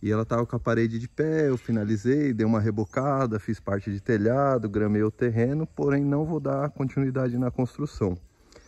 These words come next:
Estou disponibilizando essa chácara pra venda. Tem um lote de mil, ela é, está construída em um lote de mil metros quadrados. Todos os lotes aqui são no mesmo tamanho, mesmo padrão.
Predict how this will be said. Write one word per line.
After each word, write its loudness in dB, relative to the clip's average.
Estou 4
disponibilizando 2
essa 2
chácara 0
pra 4
venda. 4
Tem 6
um 6
lote 8
de 0
mil, 6
ela 8
é, 10
está 2
construída 4
em 6
um 6
lote 4
de 2
mil 8
metros 6
quadrados. 2
Todos 2
os 2
lotes 8
aqui 0
são 2
no 4
mesmo 6
tamanho, 4
mesmo 2
padrão. 0